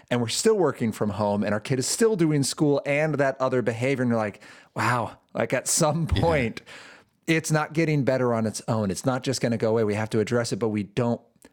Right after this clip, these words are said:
Speaker 1: have emotional bandwidth. And I think having that win that you guys just talked about, like, no, like, she's better. Like, she uses her tech and then she walks away. And, like, that's all we wanna see. Like, the tech she's using is healthy. She's using it in an appropriate way.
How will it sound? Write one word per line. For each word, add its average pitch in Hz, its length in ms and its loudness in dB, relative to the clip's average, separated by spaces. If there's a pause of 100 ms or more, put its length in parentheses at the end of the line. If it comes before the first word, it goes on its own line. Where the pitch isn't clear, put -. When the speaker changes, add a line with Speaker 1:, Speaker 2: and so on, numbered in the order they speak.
(120)
Speaker 1:
have 117 560 -4 (200)
emotional 117 420 0
bandwidth. 101 460 -2 (180)
And 110 80 0
I 110 80 -2
think 120 240 -4
having 127 340 -2
that 107 140 -2
win 117 180 0
that 104 80 -2
you 101 80 -2
guys 107 200 0
just 104 160 -6
talked 110 180 -2
about, 101 160 -4
like, 98 160 -6
no, 214 160 4
like, 151 220 0 (480)
she's 170 360 0 (520)
better. 113 420 0 (240)
Like, 120 220 -2
she - 180 -2
uses 165 440 2
her 180 140 2
tech 156 460 -4
and 135 180 -2
then 127 120 0
she - 100 0
walks 123 300 0
away. 131 300 2
And, 117 100 -2
like, 123 180 -2 (400)
that's 147 240 -2
all 147 240 2
we 175 140 2
wanna 175 240 2
see. 226 260 0
Like, 104 200 0
the 117 60 -2
tech 120 220 -2
she's 117 220 -4
using 95 320 -4 (100)
is 104 160 0
healthy. 151 460 0 (160)
She's 117 280 -4
using 107 360 2
it 92 100 -4
in 107 100 2
an 98 100 2
appropriate 101 540 0
way. 160 340 2